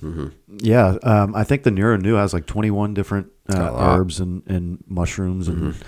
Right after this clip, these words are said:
Speaker 2: fungi in it to,
Speaker 1: Yep.
Speaker 2: um, really get the most out of it. So,
Speaker 1: Yep.
Speaker 2: yeah, su-,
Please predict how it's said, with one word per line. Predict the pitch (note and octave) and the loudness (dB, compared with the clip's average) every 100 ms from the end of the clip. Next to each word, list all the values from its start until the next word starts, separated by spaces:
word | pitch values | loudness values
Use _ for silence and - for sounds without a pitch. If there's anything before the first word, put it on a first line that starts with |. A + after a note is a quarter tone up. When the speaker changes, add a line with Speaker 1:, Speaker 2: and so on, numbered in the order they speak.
| - - _ | -20 -20 _
Speaker 2:
fungi | G#2 F#2+ F#2 F2+ | 0 2 4 4
in | F#2 | 4
it | G2 - - | 0 -2 -4
to, | F#2 F2+ F2+ | -2 0 0
Speaker 1:
Yep. | |
Speaker 2:
um, | E2+ E2+ E2+ _ _ _ _ _ - | -2 -4 -10 _ _ _ _ _ 0
really | F#2+ F2+ | 2 4
get | F2 | 2
the | F2 | 0
most | E2+ E2+ E2 | -2 -2 -2
out | D#2 | -4
of | D2 | -4
it. | C#2+ | -8
So, | - | -6
Speaker 1:
Yep. | D#2 D2+ - _ _ _ _ _ _ _ _ _ - | -4 -4 -10 _ _ _ _ _ _ _ _ _ -6
Speaker 2:
yeah, | G2 D#2+ | -2 -2
su-, | A#2 F#2 | -4 -6